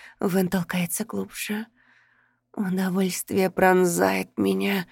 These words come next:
и я откликаюсь громким стоном, пока Вейн не погружается так глубоко, что я начинаю задыхаться. Я пытаюсь отстраниться, вдохнуть,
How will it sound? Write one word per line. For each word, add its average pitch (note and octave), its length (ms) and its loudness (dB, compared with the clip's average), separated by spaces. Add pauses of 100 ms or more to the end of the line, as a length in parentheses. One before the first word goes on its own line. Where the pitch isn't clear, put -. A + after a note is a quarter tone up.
(260)
и B3 80 4
я G3+ 240 4
откликаюсь G#3 640 2
громким G#3 580 4
стоном, G3+ 680 4
пока F#3 400 4
Вейн F#3+ 400 2 (220)
не A3+ 120 6
погружается G3 720 6
так G#3 320 4
глубоко, F#3+ 460 6
что - 180 2
я F#3 120 8
начинаю F3+ 380 6
задыхаться. F3 800 0 (640)
Я G3 320 0
пытаюсь G#3+ 400 0
отстраниться, A#3+ 800 4
вдохнуть, A3+ 720 4